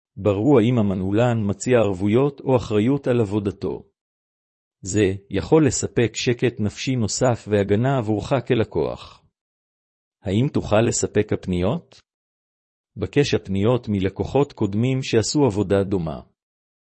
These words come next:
זה יכול לעזור לך לקבל תחושה של המוניטין של המנעולן ושירות הלקוחות. האם יש לך ניסיון עם סוג המנעול או מערכת האבטחה שאני זקוק לטיפול?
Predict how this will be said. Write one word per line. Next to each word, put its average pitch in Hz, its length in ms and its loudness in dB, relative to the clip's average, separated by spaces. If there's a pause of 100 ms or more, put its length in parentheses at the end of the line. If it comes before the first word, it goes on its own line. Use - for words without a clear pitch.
(320)
זה 107 340 2
יכול 127 340 2
לעזור 113 420 2
לך 120 240 0
לקבל 113 420 0
תחושה 135 420 -2
של 107 200 0
המוניטין 107 480 0
של 107 200 0
המנעולן 104 640 0 (120)
ושירות 110 500 -4
הלקוחות. - 800 -4 (920)
האם 120 260 2
יש 143 220 2
לך 110 180 -2
ניסיון 98 680 2
עם 101 140 2
סוג 117 280 0
המנעול 104 500 2
או 113 140 0
מערכת 107 460 0
האבטחה 104 560 0
שאני 104 320 0
זקוק 104 380 -4
לטיפול? 101 600 -4